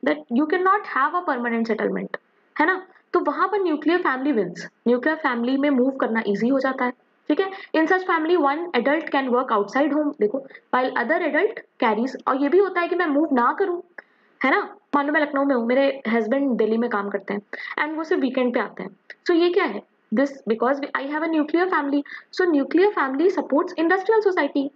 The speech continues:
है ना? काम करना ईजी हो रहा है। I hope you understand this, okay? Now, another important feature is caste। कास्ट पे तो मैं एक अलग से वीडियो बनाऊंगी because ये एक अपने आप में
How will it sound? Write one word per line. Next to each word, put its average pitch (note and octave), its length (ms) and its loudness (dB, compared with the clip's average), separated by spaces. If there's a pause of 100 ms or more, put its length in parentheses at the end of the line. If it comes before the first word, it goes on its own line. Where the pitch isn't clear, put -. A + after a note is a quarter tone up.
(140)
है D4+ 60 4
ना? F#4 200 0 (180)
काम C#4 240 2
करना E4 200 -4
ईजी E4 240 2
हो E4+ 140 4
रहा C#4 120 2
है। C4 120 -8 (960)
I C4 40 -2
hope C4 240 -6
you D#4 180 2 (360)
understand A#3 420 -2
this, F3 180 -4 (120)
okay? E4 220 0 (2250)
Now, C4+ 160 4 (560)
another D4 340 -2
important D#4 500 0
feature D#4 340 2
is F4 140 2 (120)
caste। - 380 -8 (340)
कास्ट C#4 420 0
पे D#4 120 2
तो D#4 120 0
मैं D4+ 200 2
एक D#4 100 -2
अलग B3 280 0
से - 120 0
वीडियो A#3+ 240 2
बनाऊंगी G#3 340 0
because B3 360 0
ये A#3+ 120 4
एक A3 420 -2
अपने - 260 -2
आप A#3 240 0
में A#3+ 260 -2